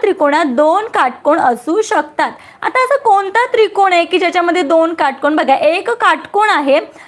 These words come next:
तर त्याच्यामध्ये हा एकच फक्त कोण कसा आहे? काटकोन आहे. बाकी असा कोणता कोण आहे का की ज्याच्यामध्ये दो-, एका त्रिकोणामध्ये दोन काटकोन आहेत? तर नाही आहेत, आहे की नाही?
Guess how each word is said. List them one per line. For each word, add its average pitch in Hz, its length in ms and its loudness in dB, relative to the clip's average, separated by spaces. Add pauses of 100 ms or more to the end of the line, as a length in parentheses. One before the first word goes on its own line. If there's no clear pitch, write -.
(120)
तर - 60 -2
त्याच्यामध्ये 415 400 -2
हा 381 260 0
एकच 415 480 -2
फक्त 330 220 -4 (120)
कोण 392 200 0
कसा 403 300 -2
आहे? 370 220 0
काटकोन 294 500 -2
आहे. 220 100 -6 (280)
बाकी 370 240 0
असा 427 160 0
कोणता 427 300 0
कोण 392 280 2
आहे 392 220 0
का 330 180 0
की 330 120 -6
ज्याच्यामध्ये 330 400 -2
दो-, 247 260 0
एका 285 280 0
त्रिकोणामध्ये 349 600 0
दोन 339 300 0
काटकोन 339 420 -2
आहेत? 302 200 0
तर 427 100 -2
नाही 339 500 -2
आहेत, 214 240 -2
आहे 494 140 0
की 466 120 -2
नाही? 240 160 -4